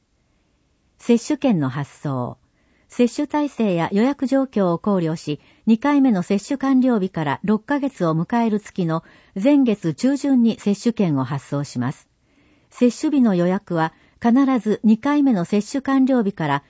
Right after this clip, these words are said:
六ヶ月後の同日以降に取ってください。六ヶ月を迎える前の日程で予約を取った場合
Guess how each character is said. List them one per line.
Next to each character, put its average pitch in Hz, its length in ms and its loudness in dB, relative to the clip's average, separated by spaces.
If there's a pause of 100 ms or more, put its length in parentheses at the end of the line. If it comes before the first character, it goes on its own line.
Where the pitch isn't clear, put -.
(240)
六 220 240 2
ヶ 285 140 -2
月 277 280 -4
後 208 140 0
の 185 260 -2
同 277 240 2
日 196 300 -2
以 220 60 -2
降 262 180 0
に 160 120 -2
取 180 140 -4
っ - 20 -20
て 156 140 -8
く - 80 -10
だ 147 120 -6
さ 151 180 -4
い。 - 140 -10 (420)
六 220 200 2
ヶ 294 140 -2
月 269 260 -2
を 175 80 4
迎 202 300 0
え 285 60 0
る 269 80 0
前 269 220 2
の 196 120 2
日 175 180 -2
程 208 220 0
で 180 140 0
予 170 100 0
約 233 300 -2
を 220 80 0
取 240 160 0
っ - 40 -12
た 175 140 -4
場 156 160 -4
合 156 80 -4